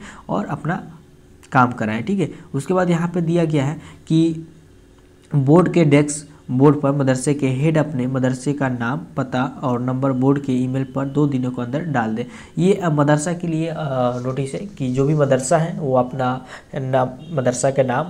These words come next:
और मदरसा का पता और मदरसा का जो नंबर है, हेल्प नंबर,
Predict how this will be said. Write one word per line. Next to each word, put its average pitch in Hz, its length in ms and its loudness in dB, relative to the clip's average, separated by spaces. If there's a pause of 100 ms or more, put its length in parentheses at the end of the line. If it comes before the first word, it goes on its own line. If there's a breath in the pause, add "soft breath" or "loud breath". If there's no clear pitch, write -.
(400 loud breath)
और 127 60 -2
मदरसा 127 440 2
का 123 480 0
पता 156 440 0
और 123 300 2
मदरसा 127 440 0
का 135 140 0
जो 127 200 -2
नंबर 156 400 2
है, 135 140 0
हेल्प 131 240 0
नंबर, 127 340 -4